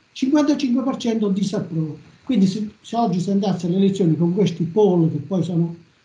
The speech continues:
truccati in favore dei democratici, eh,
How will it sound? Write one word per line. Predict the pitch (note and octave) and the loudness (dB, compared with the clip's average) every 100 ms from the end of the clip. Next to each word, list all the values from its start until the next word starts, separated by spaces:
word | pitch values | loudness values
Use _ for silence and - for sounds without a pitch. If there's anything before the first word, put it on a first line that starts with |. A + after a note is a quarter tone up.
| _ | _
truccati | F#3 F3 - G3+ F#3+ F#3 | -4 -2 0 0 2 2
in | E3 | 2
favore | F3+ G3+ G3 F3 | 2 2 2 2
dei | E3 E3 | 0 2
democratici, | F#3 G3 G#3 F#3 D#3 F3 E3 B3+ C#4+ - _ _ _ _ _ _ _ | 2 2 0 -2 -4 -4 -4 -4 -6 -10 _ _ _ _ _ _ _
eh, | F#3 F#3 F3+ E3+ E3+ - | -2 0 0 -4 -6 -10